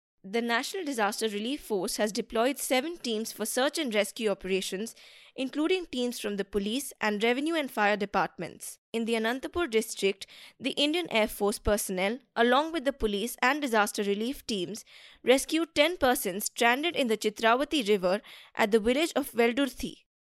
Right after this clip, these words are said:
According to The Hindu, in the Kadapa district, eight people died as two State Transport Corporation buses got caught in flood water that gushed into the area after the Annamaya Dam was breached.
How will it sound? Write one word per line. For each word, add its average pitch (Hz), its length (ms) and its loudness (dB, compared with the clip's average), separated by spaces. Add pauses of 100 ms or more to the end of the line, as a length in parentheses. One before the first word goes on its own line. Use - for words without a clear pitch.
(160)
According 277 380 2
to 320 100 -2
The 220 100 0
Hindu, 240 440 0 (360)
in 240 120 -4
the 240 80 2
Kadapa 269 480 2
district, - 560 -4 (200)
eight 302 300 2
people 269 360 0
died 202 340 2 (220)
as 247 220 2
two 339 220 0
State - 440 0
Transport 254 560 2
Corporation 214 640 2
buses 254 400 -4
got 220 320 -2
caught 247 320 0
in 220 140 -2
flood 262 320 2
water 208 400 0 (400)
that 247 200 -2
gushed 294 380 0
into 269 220 -2
the 226 180 -8
area 202 420 2 (300)
after 233 240 2
the 247 160 2
Annamaya 294 640 2
Dam 202 320 2
was 226 200 2
breached. - 560 -8